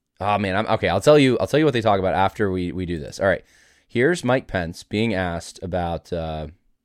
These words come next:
this isn't probably even the best clip, but it, Mike Pence, he's tripping over himself, saying one thing in particular over and over and over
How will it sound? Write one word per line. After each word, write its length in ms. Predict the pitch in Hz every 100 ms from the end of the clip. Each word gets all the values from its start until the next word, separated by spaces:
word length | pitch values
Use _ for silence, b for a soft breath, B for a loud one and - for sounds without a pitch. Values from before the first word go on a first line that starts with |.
| _
this 160 | 123 135
isn't 180 | 123 110
probably 200 | 104 92
even 120 | 80
the 60 |
best 260 | 73 80 -
clip, 240 | - 82
but 180 | - 87
it, 320 | 76 90 -
Mike 180 | - 113
Pence, 340 | - 104 - - _
he's 240 | - 95 87
tripping 300 | - 143 113
over 240 | 104 95
himself, 540 | 90 90 - 87 82 _ b b b b
saying 360 | - 117 101 90
one 200 | 113 151
thing 180 | 151 135
in 60 |
particular 520 | 120 107 113 95 90
over 240 | 101 120 120
and 100 | 110
over 240 | 104 92
and 120 | 92
over 460 | 87 98 87 87 80